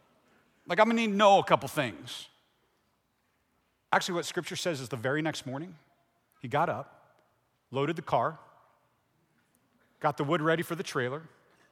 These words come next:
and off they went. He doesn't hesitate.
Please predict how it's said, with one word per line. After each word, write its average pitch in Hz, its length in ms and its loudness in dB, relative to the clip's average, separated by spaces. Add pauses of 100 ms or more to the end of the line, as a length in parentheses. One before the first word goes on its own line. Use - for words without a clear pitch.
(1160)
and 143 100 -2
off 131 140 0
they 143 100 -6
went. 202 200 -10 (1080)
He 165 100 -10
doesn't 175 240 -2
hesitate. 165 480 -6